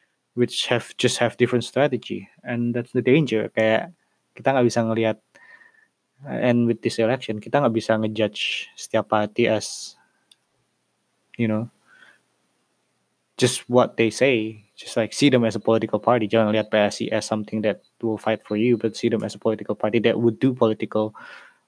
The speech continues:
what political party would do, which is play dirty, uh, say things just to make you feel happy, and then do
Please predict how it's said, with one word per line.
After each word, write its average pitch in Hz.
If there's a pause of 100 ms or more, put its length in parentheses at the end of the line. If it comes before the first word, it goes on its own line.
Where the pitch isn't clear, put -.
(420)
what 117
political 110
party 107
would 107
do, 113 (240)
which 110
is - (320)
play 147
dirty, 113 (880)
uh, 113
say 120
things - (480)
just 120
to 117
make 113
you 110
feel 113
happy, 110
and 107
then 107
do 107